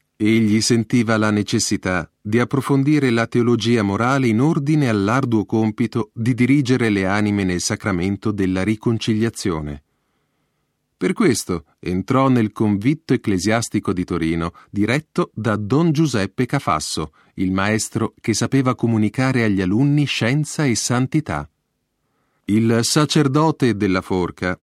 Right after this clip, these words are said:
infatti, non sapeva soltanto accompagnare al supplizio miserabili di ogni specie, sapeva pure far vibrare nel profondo le anime chiamate a istruire e a guidare il popolo di Dio.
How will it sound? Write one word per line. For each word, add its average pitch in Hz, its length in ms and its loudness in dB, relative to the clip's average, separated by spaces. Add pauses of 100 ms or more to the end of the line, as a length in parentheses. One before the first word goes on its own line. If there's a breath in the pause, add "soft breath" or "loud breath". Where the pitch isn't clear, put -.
infatti, 135 600 0
non 147 240 2
sapeva 101 480 -2
soltanto 110 600 -2
accompagnare 101 800 -2
al 92 60 -4
supplizio 107 640 -2
miserabili 113 800 0
di 87 100 -6
ogni 87 240 -4
specie, 87 520 -6 (480)
sapeva 180 400 2
pure 202 380 0
far 196 280 0
vibrare 123 540 2
nel 113 220 0
profondo 170 520 0
le 135 200 2
anime 165 340 2
chiamate 170 600 -2
a 123 140 0
istruire 127 800 2
e 123 160 0
a 117 60 2
guidare 98 480 0
il 92 100 -2
popolo 95 420 -4
di 85 180 -2
Dio. 76 420 -6